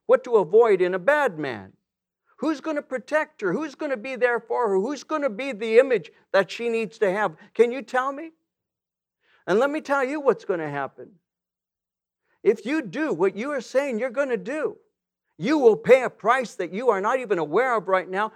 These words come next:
but you will find out. You're gonna be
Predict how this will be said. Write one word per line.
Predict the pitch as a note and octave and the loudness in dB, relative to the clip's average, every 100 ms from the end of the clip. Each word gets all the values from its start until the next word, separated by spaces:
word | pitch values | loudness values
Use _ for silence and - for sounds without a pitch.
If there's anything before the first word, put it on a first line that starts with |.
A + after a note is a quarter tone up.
| _ | _
but | F#3 F3+ | 2 4
you | F3+ | 4
will | G#3 F3 | 4 4
find | - G3+ A#3 A#3+ G#3+ | 0 0 0 0 0
out. | E3 G#2+ - _ _ _ _ _ _ _ _ _ _ | 0 -2 -12 _ _ _ _ _ _ _ _ _ _
You're | C#3+ A3+ D#4+ | -4 -2 -2
gonna | C#4 B3 | 0 0
be | F#3 A3+ G#3+ | -2 -4 -6